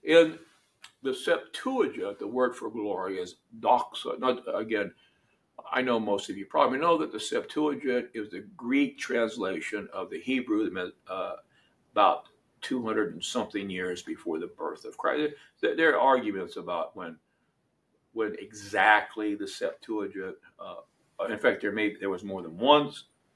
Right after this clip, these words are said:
translation or edition of the trans-, of the Septuagint. Septuagint, as I said, was the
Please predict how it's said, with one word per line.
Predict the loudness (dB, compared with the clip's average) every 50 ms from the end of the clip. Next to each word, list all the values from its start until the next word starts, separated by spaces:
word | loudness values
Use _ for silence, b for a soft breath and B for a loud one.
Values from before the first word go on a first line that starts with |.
| _ _ _ -10
translation | -4 -2 -2 -2 -2 -2 -4 -4 -4 -4 -6 -6 -6
or | -6 -6
edition | -6 -6 -6 -6 -6 -6 -8 -8
of | -8 -10 -12 -20 _ -20
the | -20 -20 -14
trans-, | -12 -10 -10 -10 -10 -14 -20 _ _ _ B B B B B B B B
of | -4 -2 -2 -2
the | -2 -6
Septuagint. | -6 -4 -6 -6 -6 -2 4 8 8 8 8 6 4 0 -4 -4
Septuagint, | -2 -4 -4 -4 -2 -2 0 2 2 0 0 -2 -2 -4 -4 B B B B B B B B B B B B B _ _ _ _ _ _ _ _ _ _ _ _ _ _ _ -2
as | 0 2 4
I | 4 4
said, | 2 4 4 6 6 6 6
was | 4 2 2 0 -2 -2
the | 0 0 0 -2